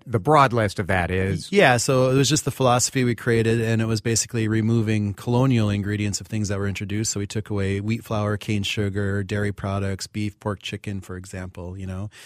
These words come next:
Speaker 2: So if you're at a Wamni, you're not gonna find ranch dressing or, you know, ketchup or soda or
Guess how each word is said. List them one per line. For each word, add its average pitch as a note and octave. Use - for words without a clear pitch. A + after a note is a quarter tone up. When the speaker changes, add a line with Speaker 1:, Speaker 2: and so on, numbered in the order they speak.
Speaker 2:
So -
if G2+
you're A2+
at A2
a A2
Wamni, A2+
you're G#2
not G#2+
gonna G#2+
find A#2
ranch G#2+
dressing G2+
or, G2+
you A2+
know, G2+
ketchup G#2+
or G2
soda G2
or F#2+